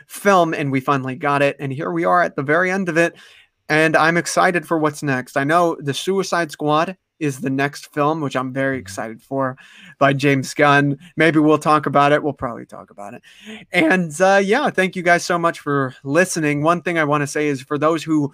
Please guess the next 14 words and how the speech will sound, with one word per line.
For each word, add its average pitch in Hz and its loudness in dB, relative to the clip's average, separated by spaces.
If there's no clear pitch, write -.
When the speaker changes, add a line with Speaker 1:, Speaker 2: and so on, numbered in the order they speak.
Speaker 1:
watched 147 2
every 143 -2
day 147 0
and 139 -8
was 135 -6
participating 156 -2
in 156 -2
the 135 -2
live 143 2
chat, 160 0
like 131 -4
Cody, 147 0
like 123 -6
Amanda, 131 -4